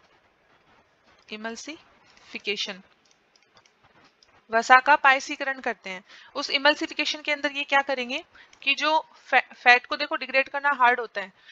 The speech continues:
तो ये bile salts क्या करते हैं? उनको emulsification करते हैं और जो large fat के molecules होते हैं, Large fat molecules जो होते हैं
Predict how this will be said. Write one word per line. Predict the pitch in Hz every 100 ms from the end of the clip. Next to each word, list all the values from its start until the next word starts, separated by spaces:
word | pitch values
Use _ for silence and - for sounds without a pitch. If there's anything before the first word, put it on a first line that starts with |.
| - -
तो |
ये | 277
bile | 277 254 262
salts | - 302 -
क्या | 302
करते | 294 254 -
हैं? | 254 320 -
उनको | 254 269
emulsification | 269 262 269 285 285 277 294
करते | 262 226 240
हैं | 294 - - _ 233
और | 240
जो | 233 302 320 _ -
large | 226 233 240 269 262
fat | - 269 277 - - _ _ _ _ _ _ _ _ _ _ _ _ _ _ -
के | 277
molecules | 262 247 - 269 269
होते | 214 208
हैं, | 196 208 _ -
Large | 220 226 247 -
fat | - - 254 285 - _ 233
molecules | 226 233 233 285 262
जो | 277
होते | 233 233
हैं | 277